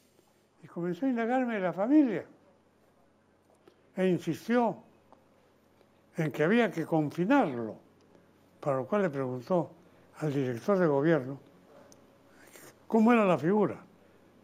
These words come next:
Bueno, un espacio dentro del cual queda prohibido de salir.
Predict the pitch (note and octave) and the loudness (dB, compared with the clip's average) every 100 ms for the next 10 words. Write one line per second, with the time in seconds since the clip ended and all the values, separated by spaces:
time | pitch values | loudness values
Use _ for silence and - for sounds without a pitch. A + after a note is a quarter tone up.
0 | - E3+ D#3 - _ _ - A#3 A#3 G#3 | -18 -14 -14 -18 _ _ 2 6 6 4
1 | - B3+ D3 F#3 F#3+ D#3+ - B2+ G3 F#3+ | 4 2 4 -2 -2 -2 -6 -10 -6 -6
2 | - E3 C#3 D#3 _ _ _ _ _ _ | -4 -4 -4 -10 _ _ _ _ _ _
3 | _ _ _ _ _ _ _ _ _ - | _ _ _ _ _ _ _ _ _ -6
4 | E3 E3+ F#3+ G3+ D#3+ C#3 C3 C3+ E3 D3+ | 0 2 2 2 0 -2 -6 -8 -6 -8